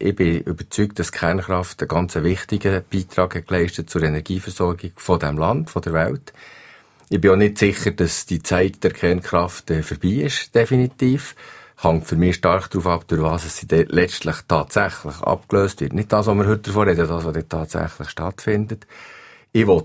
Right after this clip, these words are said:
da, ich kämpfe auch dafür, übrigens B D P auch, ke-, kein Technologieverbot. Also, wenn, wenn Anlagen entwickelt werden, die sicherer sind, wo die, wo die Risiken, die sich jetzt auch in Fukushima realisiert haben,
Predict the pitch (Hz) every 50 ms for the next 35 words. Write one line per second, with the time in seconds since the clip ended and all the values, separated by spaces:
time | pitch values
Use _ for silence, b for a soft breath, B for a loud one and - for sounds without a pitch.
0 | - - 95 90 92 95 95 92 - - 80 76 95 92 - - 98 98 - 101
1 | - 101 95 98 104 95 87 76 80 85 80 78 - - - 80 76 - 78 76
2 | - - 78 78 76 80 87 104 120 - _ - - - - - - 87 80 85
3 | 87 - 90 85 80 87 87 80 80 82 95 110 123 131 - 139 135 - 147 156
4 | 156 - 143 73 80 - 82 80 80 B B B B B B B B - 85 80
5 | 82 82 - - 78 80 78 78 80 78 - - 82 87 104 107 104 101 98 98
6 | - - 101 92 98 - - - - 82 78 - 92 95 - - - - - -
7 | 104 98 85 87 80 73 73 - - 104 110 - - - 135 139 135 - - 135
8 | 98 82 82 80 87 82 69 - 80 82 - 80 78 78 104 110 - - 127 -
9 | - - 127 113 85 - - 90 92 87 - 101 92 87 - - 87 - - -
10 | 80 - - 95 98 101 101 101 98 92 87 82 80 78 76 - 90 95 107 104
11 | - - 104 95 95 98 98